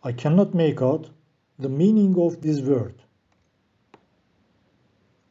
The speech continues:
Burada make out bir şeyin anlamını çıkarmak, anlamını anlamak yani. Bu kelimenin anlamını çıkaramıyorum. yolo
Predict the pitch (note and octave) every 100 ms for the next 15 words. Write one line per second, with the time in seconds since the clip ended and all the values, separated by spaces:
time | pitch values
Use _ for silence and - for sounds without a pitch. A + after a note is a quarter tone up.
0 | _ F3+ A3 G#3 A3 G#3+ G#3 A3 E3+ F3+
1 | F#3+ - _ _ _ _ - G3+ F#3 F#3
2 | F3+ E3+ E3 F3+ G3 G#3+ G#3+ - E3+ D3+
3 | C#3 B2 - _ - G3+ D3+ D#3 E3 D#3+
4 | F3 F3 D#3 D#3+ D#3 D#3 B2+ A#2 A2 -
5 | _ _ _ _ _ _ _ _ _ _
6 | _ F3 F#3+ G3 F3+ C#3+ C#3 F3 E3 D3
7 | G3+ - F3 D#3+ C#3 G#2+ G#2 - _ _
8 | _ _ _ _ _ _ _ _ _ _
9 | _ _ _ _ _ _ _ _ _ _
10 | _ _ _ _ _ _ _ _ _ _
11 | _ _ - F3 A#3 E3 A2+